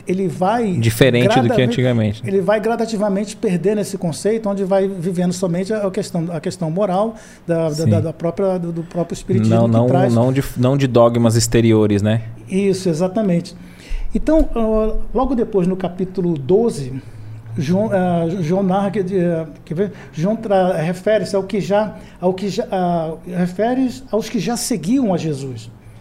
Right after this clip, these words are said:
Speaker 1: e alerta todos os perseguidores da fé, ah, da, da fé do, da, das forças do mal.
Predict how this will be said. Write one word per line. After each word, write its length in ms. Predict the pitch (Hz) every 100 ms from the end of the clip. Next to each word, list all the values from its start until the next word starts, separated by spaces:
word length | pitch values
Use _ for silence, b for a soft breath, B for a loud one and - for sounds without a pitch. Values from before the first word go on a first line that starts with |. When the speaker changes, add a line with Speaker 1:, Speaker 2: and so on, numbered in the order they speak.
| B B B 196
Speaker 1:
e 80 |
alerta 360 | 214 196 214 220
todos 460 | - 277 285 254 208
os 100 | 175
perseguidores 760 | 208 180 208 180 160 175 165
da 100 | 185
fé, 360 | 175 - 160 175 - - - -
ah, 280 | 170 160 156
da, 320 | 147 156 151
da 180 | 147 156
fé 220 | - 160
do, 240 | 160 185 160
da, 160 | 160
das 160 | 156 -
forças 420 | - 240 - 160
do 140 | 147 147
mal. 240 | 135